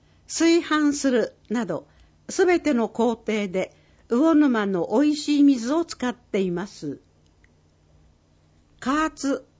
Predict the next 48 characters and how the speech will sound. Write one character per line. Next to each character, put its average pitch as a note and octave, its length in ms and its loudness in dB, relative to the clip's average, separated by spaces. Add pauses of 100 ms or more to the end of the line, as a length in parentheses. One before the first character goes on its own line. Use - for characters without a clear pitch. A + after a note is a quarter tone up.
加 C4 160 -4
熱 C#4+ 500 -2 (180)
と - 240 -4 (220)
蒸 D#4 340 0
気 D4 280 -4
炊 C#4 340 -2
飯、 D3 400 -8 (640)
二 B3+ 160 4
度 F4+ 140 6
の B3 220 2
加 A3 160 -4
熱 A#3+ 360 -6
が F#3+ 240 -4
美 - 60 0
味 D4+ 180 0
し C#4+ 80 -8
さ G#3+ 240 -4
の B3 160 -2
秘 A3+ 160 -4
密 A#3 320 -2
で F#3+ 140 -2
す。 - 320 -10 (1040)
外 F4 400 2
は G#3+ 160 2
ふ A#3 140 -2
っ - 20 -4 (260)
く C#4 100 2
ら、 F3+ 240 -4 (360)
中 C#4 360 -2
は A#3+ 220 -2
も G#3+ 180 0
っ A3 60 -10 (140)
ち A#3+ 180 -2
り、 E3+ 240 -6 (400)
美 A#3+ 60 2
味 E4 160 2
し E4 280 2
い B3 40 -2
ご B3 160 2
飯 B3+ 200 -2 (120)
に C#4 140 0
炊 A3+ 320 -6
き B3 60 0
上 A3+ 120 -4
が G#3+ 120 -4
り G3 160 -4
ま F3+ 140 -6
す。 D3 340 -10